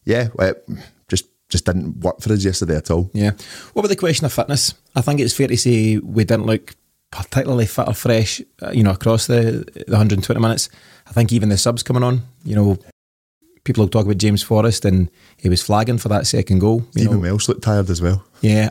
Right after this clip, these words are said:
Speaker 2: I, and I wonder if it's, if that's more a mental fatigue than a physical fatigue. You know that way where you can get an extra time, but if you score a goal, all of a sudden you've got that extra lift and you're charging around. Likewise, when the chips are against you, you're not quite at it.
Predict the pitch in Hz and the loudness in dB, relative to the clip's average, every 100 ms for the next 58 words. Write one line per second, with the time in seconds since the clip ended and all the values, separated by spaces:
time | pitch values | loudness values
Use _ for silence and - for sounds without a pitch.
0 | - 117 - 120 123 139 139 127 104 90 | -2 -4 -2 0 0 0 0 -2 -2 -4
1 | - - - - - 127 120 117 127 113 | -4 -6 -8 -18 -10 -4 -2 0 2 2
2 | 98 101 107 117 123 - 117 104 95 92 | 2 0 0 -2 -2 0 0 2 2 2
3 | 107 104 110 - 120 110 123 127 110 110 | 2 2 0 0 0 2 2 0 0 0
4 | 104 101 - - - _ - 101 120 123 | 0 -2 -8 -20 -20 _ -2 2 2 0
5 | 123 - 107 107 110 110 101 - - 85 | -2 -2 0 2 4 4 2 -4 -2 0
6 | 110 95 113 104 113 101 104 104 104 - | 0 2 0 0 0 2 2 2 0 -2
7 | 95 101 - _ 107 85 107 107 104 - | 0 -2 -4 _ -8 -4 -2 0 -2 -4
8 | 104 104 - 98 92 - 107 101 92 98 | -2 -2 0 0 0 0 0 0 0 0
9 | 101 - _ _ - 107 110 120 110 101 | 0 -4 _ _ -2 0 0 0 0 -2
10 | 95 92 104 - 98 92 101 - 113 95 | -2 -2 -2 0 0 2 2 2 0 0
11 | - - - 80 107 101 - 110 98 101 | -4 -12 -8 0 2 2 0 0 0 0
12 | - - | 0 -4